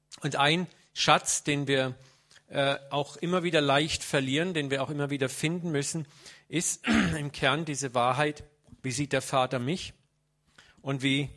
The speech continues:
sehe ich den Vater? Das war jetzt auch im Worship sehr schön ausgearbeitet worden, so gerade diese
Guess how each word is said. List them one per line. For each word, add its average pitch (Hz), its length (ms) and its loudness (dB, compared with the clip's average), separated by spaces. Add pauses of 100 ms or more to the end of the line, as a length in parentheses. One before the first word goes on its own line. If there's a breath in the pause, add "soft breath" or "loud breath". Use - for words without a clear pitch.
(560)
sehe 143 280 -2
ich 139 160 -8
den 135 180 -6
Vater? 120 400 -4
Das 113 200 -14
war 135 100 -2
jetzt 135 120 -10
auch 143 100 -6
im 139 140 -6
Worship 156 400 0
sehr 156 200 -2
schön 151 420 -6
ausgearbeitet 139 920 -2
worden, 131 260 -2
so 127 120 -10
gerade 123 260 -6
diese 120 280 -8